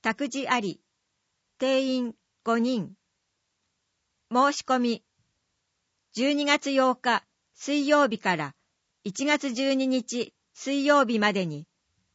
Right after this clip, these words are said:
入学願書、各公共職業安定所にあります。を、最寄りの公共職業安定所へ。問い合わせ、県立日立産業技術専門学院。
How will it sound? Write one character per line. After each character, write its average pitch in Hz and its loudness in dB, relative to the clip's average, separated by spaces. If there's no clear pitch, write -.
入 262 2
学 285 2
願 269 4
書、 165 -8
各 - -4
公 262 2
共 269 0
職 262 -4
業 269 4
安 254 2
定 254 2
所 247 2
に 220 0
あ 175 2
り 160 -4
ま 147 -8
す。 - -20
を、 202 -4
最 220 4
寄 269 6
り 285 0
の 285 2
公 262 2
共 269 2
職 269 -4
業 262 4
安 247 4
定 247 2
所 233 0
へ。 151 -4
問 254 2
い 254 4
合 240 4
わ 233 2
せ、 214 -6
県 277 0
立 240 -6
日 - -14
立 285 -2
産 262 0
業 269 2
技 233 -6
術 269 -4
専 254 -2
門 254 0
学 240 0
院。 143 -6